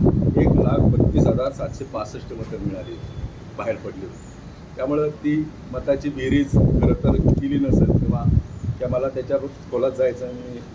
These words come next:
माझ्या व्यक्तिगत राजकारणात व्यक्तिगत टीका टिप्पणी करत नाही. मी शंभर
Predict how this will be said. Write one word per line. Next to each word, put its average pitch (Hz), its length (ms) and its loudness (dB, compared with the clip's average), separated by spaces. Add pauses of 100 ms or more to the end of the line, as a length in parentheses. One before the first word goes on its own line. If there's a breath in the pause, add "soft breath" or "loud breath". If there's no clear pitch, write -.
(280)
माझ्या 127 220 -2
व्यक्तिगत 117 480 -4
राजकारणात 117 680 -6
व्यक्तिगत 117 500 -10
टीका 123 260 -8 (440)
टिप्पणी 127 280 4
करत - 460 4
नाही. - 120 0 (560)
मी 180 80 2
शंभर 156 480 4